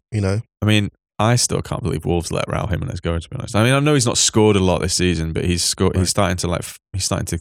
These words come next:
Speaker 2: he, he's only scored three goals in the Premier League.
Speaker 1: Mm.
Speaker 2: Two of them in this game. But I don't know, just, just always seemed to be, like, a handy player.
Speaker 1: But you look at Wolves now, sometimes you, you lose a player like him and it changes the focus of the attack and it allows you
Speaker 2: Mm.
Speaker 1: to be less predictable, you know?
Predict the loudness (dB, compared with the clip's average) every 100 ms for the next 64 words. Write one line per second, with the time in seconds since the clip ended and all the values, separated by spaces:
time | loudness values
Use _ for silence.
0 | -4 -2 0 2 0 0 -2 0 0 2
1 | 0 -2 -6 -2 -2 -2 -6 -10 _ _
2 | _ -2 2 2 0 2 2 2 0 -2
3 | 0 0 2 -2 -6 0 0 0 _ _
4 | _ _ -12 -6 0 2 2 2 -2 -6
5 | _ -8 -2 0 2 2 0 0 2 2
6 | 2 0 2 2 2 4 4 4 0 _
7 | 2 4 4 2 2 2 2 2 2 2
8 | 2 2 -2 -6 _ -8 -4 0 0 0
9 | 0 0 0 0 -2 -4 -4 -2 -2 -2
10 | -2 -2 -2 -2 -4 -4 -4 -2 -4 -4
11 | -2 2 2 2 0 -2 -2 -2 -2 -2
12 | -6 -4 -4 -4 -6 -6 -8 -12 _ _
13 | -6 -6